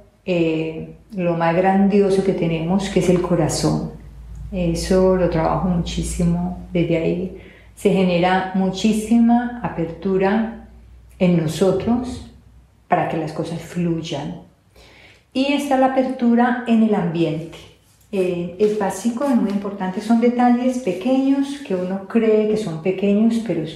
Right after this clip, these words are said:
pero en realidad hacen mucho. Por ejemplo, el de en la mañana abrir cortinas, ventanas, airear, dejar que entre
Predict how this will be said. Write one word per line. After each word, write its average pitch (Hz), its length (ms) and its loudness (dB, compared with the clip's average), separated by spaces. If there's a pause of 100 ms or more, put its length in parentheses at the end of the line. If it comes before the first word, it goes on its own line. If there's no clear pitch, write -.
(140)
pero 165 200 0
en 156 120 -6
realidad 156 400 0
hacen 196 240 2
mucho. 190 560 0 (880)
Por 175 120 2
ejemplo, - 680 -2 (960)
el 185 280 2
de 175 580 2
en 185 200 4
la 175 100 2
mañana 202 800 2 (840)
abrir 175 720 -2
cortinas, 233 840 2
ventanas, 180 880 -2
airear, 165 840 0
dejar 170 520 -2
que 180 480 -4
entre 220 720 2